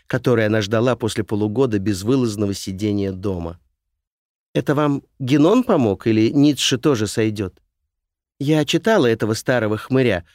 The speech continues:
Очень занимательный и пессимистичный взгляд на жизнь».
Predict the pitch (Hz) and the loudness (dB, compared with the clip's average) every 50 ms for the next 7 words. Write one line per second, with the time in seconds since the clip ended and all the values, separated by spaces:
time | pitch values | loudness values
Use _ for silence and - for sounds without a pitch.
0 | _ _ _ _ _ - 165 170 - 208 196 180 165 185 180 175 160 156 185 208 | _ _ _ _ _ -2 -2 0 0 0 0 2 2 4 4 4 4 4 4 2
1 | 196 - 202 202 196 190 185 185 180 - 202 180 - - 165 - - 147 143 139 | 0 0 0 2 2 2 2 0 -2 -4 -6 -4 -2 -2 -2 0 2 2 2 2
2 | 113 - - 180 170 - - - 151 147 127 117 113 117 117 123 - - 113 104 | 2 -2 -4 -6 -6 -4 -2 0 0 0 0 0 0 2 2 0 0 0 0 0
3 | 104 95 98 107 110 107 101 107 104 | 0 0 -2 -2 -4 -4 -6 -10 -14